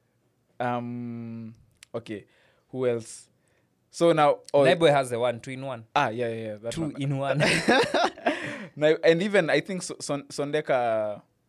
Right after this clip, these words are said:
Speaker 2: Aye, nah.
Speaker 1: The, at least part two. Sondeka did, did, did, did
Speaker 2: The,
Speaker 1: good.
Speaker 2: the one doesn't mean you put eight people
Speaker 1: Diggy
Speaker 2: in your
Speaker 1: Diggy.
Speaker 2: song.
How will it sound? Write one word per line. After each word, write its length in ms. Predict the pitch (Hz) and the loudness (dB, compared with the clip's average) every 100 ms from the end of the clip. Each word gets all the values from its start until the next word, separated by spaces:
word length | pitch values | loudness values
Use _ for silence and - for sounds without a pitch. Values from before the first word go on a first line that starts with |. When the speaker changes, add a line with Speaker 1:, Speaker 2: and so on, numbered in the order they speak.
| - | -10
Speaker 2:
Aye, 420 | 95 85 76 76 92 | -10 -10 -16 -20 -20
nah. 80 | 82 69 65 65 _ _ - | -20 -20 -20 _ _ _ -2
Speaker 1:
The, 180 | 143 135 143 | -2 0 0
at 140 | 170 | 0
least 200 | 208 - | -2 -4
part 240 | 117 110 - | -4 -4 -8
two. 180 | 123 110 | -14 -14
Sondeka 480 | - 160 196 202 139 | -4 0 2 2 0
did, 260 | 131 131 131 | 0 -8 -6
did, 280 | 135 - 127 | -8 -8 -10
did, 160 | 131 _ 127 | -10 _ -10
did 140 | 131 | -8
Speaker 2:
The, 80 | 123 | -8
Speaker 1:
good. 140 | 123 196 | -8 -2
Speaker 2:
the 80 | 190 | 4
one 260 | 196 160 | 4 4
doesn't 320 | 143 147 143 | 2 2 0
mean 160 | 139 139 | -2 -4
you 80 | 127 | -6
put 300 | 123 135 107 | -8 -10 -10
eight 320 | 123 120 - - | -12 -12 -16 -14
people 240 | 113 151 | -6 -4
Speaker 1:
Diggy 100 | 160 165 | -2 -2
Speaker 2:
in 60 | |
your 100 | 180 196 | 0 0
Speaker 1:
Diggy. 80 | |
Speaker 2:
song. 300 | 143 107 120 | 0 -4 -6